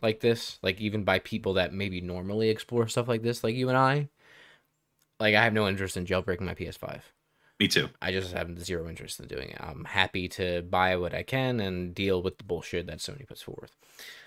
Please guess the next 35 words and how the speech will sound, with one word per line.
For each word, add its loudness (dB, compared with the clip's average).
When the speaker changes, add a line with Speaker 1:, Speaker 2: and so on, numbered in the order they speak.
Speaker 1:
But 6
that 8
being 4
said, 4
I 6
bet 2
you 0
Sony's -2
shitting -4
their -16
pants. -14
Speaker 2:
Oh, 6
yeah. 8
Speaker 1:
Because, -2
I, -2
you -8
know, -10
I 4
mean, 2
it -6
took 8
a 8
while, 4
but 4
somebody -2
figured 2
it 2
out, -2
so. -12
Speaker 2:
Right, 10
and 8
it 10
only 12
works 12
on 8